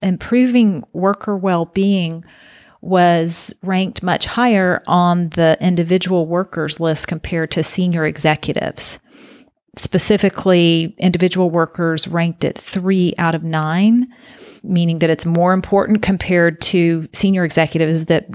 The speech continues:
I rated at eight out of nine, so much lower on the scale. So there's, there's some difference there. But it's still something that is, uh, extremely important for you to be thinking about, for, um,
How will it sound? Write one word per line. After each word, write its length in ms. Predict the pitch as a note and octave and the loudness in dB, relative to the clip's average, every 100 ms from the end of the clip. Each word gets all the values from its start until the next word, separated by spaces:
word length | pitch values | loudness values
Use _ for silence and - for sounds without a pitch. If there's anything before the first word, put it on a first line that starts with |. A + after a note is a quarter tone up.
| - | -4
I 120 | D3+ | -2
rated 380 | - F3 E3 D#3+ | 2 2 2 2
at 120 | D3+ - | -2 0
eight 320 | E3+ - - | 0 0 -6
out 160 | - D#3 | -6 -6
of 120 | - | -6
nine, 300 | - C#2 - | -6 -6 -6
so 220 | - - | -6 -4
much 240 | E3+ E3+ - | -4 -4 -2
lower 360 | D#3+ E3 D#3+ | -2 -2 -2
on 180 | D#3 D#3 | -4 -6
the 80 | - | -6
scale. 540 | - - E3 - D#3 _ _ _ _ _ - | -6 -4 -4 -6 -12 _ _ _ _ _ -8
So 180 | - F3 | -4 -2
there's, 440 | E3 E3+ D#3+ - - | -2 -2 -2 -4 -6
there's 220 | E3 D#3 | -6 -2
some 160 | F3+ E3+ | -2 0
difference 500 | F3 F#3 F3 - - | 0 0 -2 -4 -4
there. 340 | - - - _ - - - - - _ | -4 -4 -8 _ -20 -20 -20 -20 -20 _
But 300 | C4 G#3+ E3+ | 0 0 0
it's 200 | - F#3+ | 0 0
still 560 | - - G3+ G3 F#3 D#3+ | 0 0 4 4 4 0
something 720 | - G#3 F#3+ F3+ F3 E3 - | 0 0 0 0 0 -2 0
that 280 | E3+ E3 - | 2 2 2
is, 520 | E3+ E3 D#3+ E3 - | 2 4 2 0 -2
uh, 120 | C3+ | -2
extremely 560 | E3+ - - F3+ F3+ E3+ | -2 -2 0 2 2 0
important 440 | D#3+ - F3 - | -2 0 0 0
for 560 | - - E3 D#3+ D#3 D3+ | -6 -8 -6 -4 -6 -6
you 220 | E3 F3+ G#3+ | -2 2 4
to 60 | |
be 120 | G#3+ | 4
thinking 380 | G3+ G3+ G3+ G3 | 2 2 0 0
about, 500 | F#3 F#3 F#3 F3+ - | 0 2 2 0 -4
for, 760 | - - E3 D#3+ D#3+ D#3 D#3+ - | -8 -8 -6 -4 -4 -4 -6 -8
um, 420 | C#3 D3 - - | -8 -6 -6 -10